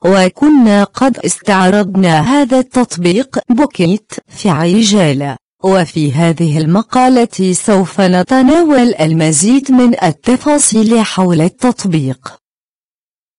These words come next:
تتوفر العديد من التطبيقات الرائعة التي تقدم لك خدمة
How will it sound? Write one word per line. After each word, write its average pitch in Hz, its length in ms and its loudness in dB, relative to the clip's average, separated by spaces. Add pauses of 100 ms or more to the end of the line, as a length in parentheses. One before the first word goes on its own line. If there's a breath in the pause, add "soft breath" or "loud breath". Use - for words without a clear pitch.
(280)
تتوفر 180 880 0
العديد 156 760 0
من 156 320 0
التطبيقات 190 1200 -2
الرائعة 156 720 0 (100)
التي 185 540 -2
تقدم 196 840 -2
لك 220 360 0
خدمة 190 560 0